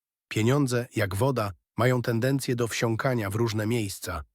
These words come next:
niekoniecznie zgodnie z pierwotnym przeznaczeniem. Rodzi to uzasadnione obawy o efektywność pomocy zagranicznej. W Stanach Zjednoczonych sytuacja również nie jest jednoznaczna. Trump otwarcie sprzeciwia się sankcjom bez szerokiego konsensusu międzynarodowego.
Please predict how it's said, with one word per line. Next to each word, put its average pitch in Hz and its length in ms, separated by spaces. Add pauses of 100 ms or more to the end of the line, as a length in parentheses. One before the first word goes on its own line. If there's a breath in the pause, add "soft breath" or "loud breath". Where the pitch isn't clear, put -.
(180)
niekoniecznie 117 600
zgodnie 110 380
z - 60
pierwotnym 123 520
przeznaczeniem. 98 840 (680)
Rodzi 127 320
to 127 120
uzasadnione 120 760
obawy 123 480
o 117 140
efektywność 120 720
pomocy 120 400
zagranicznej. 104 840 (600)
W - 60
Stanach 117 360
Zjednoczonych 110 640
sytuacja 123 540
również 113 380
nie 127 140
jest 107 240
jednoznaczna. 101 800 (600)
Trump 123 420
otwarcie 127 520
sprzeciwia 117 500
się 104 140
sankcjom 117 580
bez 131 180
szerokiego 113 520
konsensusu 113 680
międzynarodowego. 104 1000